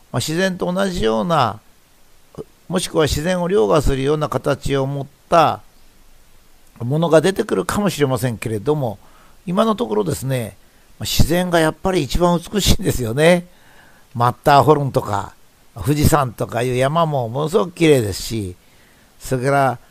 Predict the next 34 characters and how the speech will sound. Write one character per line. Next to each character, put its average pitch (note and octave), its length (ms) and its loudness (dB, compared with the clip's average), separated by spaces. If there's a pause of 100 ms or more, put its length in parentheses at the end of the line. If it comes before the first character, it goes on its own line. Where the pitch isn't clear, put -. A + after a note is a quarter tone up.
(180)
人 F3+ 200 -4
間 G#3+ 120 -2
の G3+ 180 -2
手 - 160 2
が E3 140 0
ち A3 100 0
ょ A#3 40 2
っ - 40 -2
と - 160 -12
加 F3+ 140 0
わ F3 160 6
っ E3 100 -4
た F3+ 120 -2
ぐ E3+ 100 0
ら D#3+ 240 2
い C#3 80 -2
の C#3+ 120 -2
範 D3+ 260 0
囲 C#3+ 60 -4
で C#3 120 0
あ F3 80 4
れ F#3+ 100 2
ば、 A#2 300 -4 (480)
ま A2+ 60 -6
あ、 A#2 40 -6
田 B2 140 -2
園 C#3+ 340 -2
風 B2 240 -4
景 C#3 260 0
と B2 120 -8
か G2+ 100 -12
で G#2 80 -12
す - 100 -10
ね、 A#2+ 280 -6